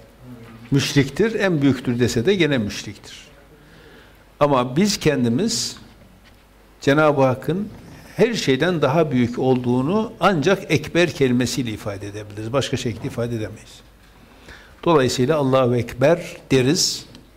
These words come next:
Bunda, bunda da öyle lüzumsuz bir takım yorumlar yapmanın anlamı yok.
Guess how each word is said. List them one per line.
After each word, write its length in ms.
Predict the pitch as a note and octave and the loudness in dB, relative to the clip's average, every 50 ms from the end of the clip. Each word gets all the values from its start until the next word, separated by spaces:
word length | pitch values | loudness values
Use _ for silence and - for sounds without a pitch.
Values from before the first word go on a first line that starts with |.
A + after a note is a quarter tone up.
| - - - - - - - - - - - _ - _ | -20 -20 -20 -20 -20 -20 -20 -20 -20 -20 -20 _ -4 _
Bunda, 320 | E3 F3 F3+ E3 D3+ D#3 | 0 2 2 2 0 0
bunda 240 | E3 F3 F3 E3+ D3+ | -2 0 0 0 2
da 80 | C#3+ C#3+ | 2 2
öyle 360 | D#3 D3+ C#3 C#3 C3+ D3 D3 | 4 4 2 2 0 0 -4
lüzumsuz 560 | D3 C#3 D#3 D#3 C#3+ - - C#3+ C3 - - | -4 0 0 -2 -2 -2 -4 -6 -8 -6 -10
bir 60 | B2 | -4
takım 380 | - C#3 A#2 D3 C#3 C3 C3+ C3+ | -2 -2 2 2 2 2 2 4
yorumlar 400 | C3 C3+ C3+ C3+ C3 C3 B2 A#2+ | 2 2 4 2 2 2 2 2
yapmanın 420 | C3+ C3 A#2 - C3 A#2+ B2+ B2+ | 2 0 0 0 -2 0 0 0
anlamı 340 | A#2+ A2+ A2+ A2 A2 C3+ E3 | 0 0 -2 -2 -2 -2 -4
yok. 180 | C3 - - | -4 -6 -8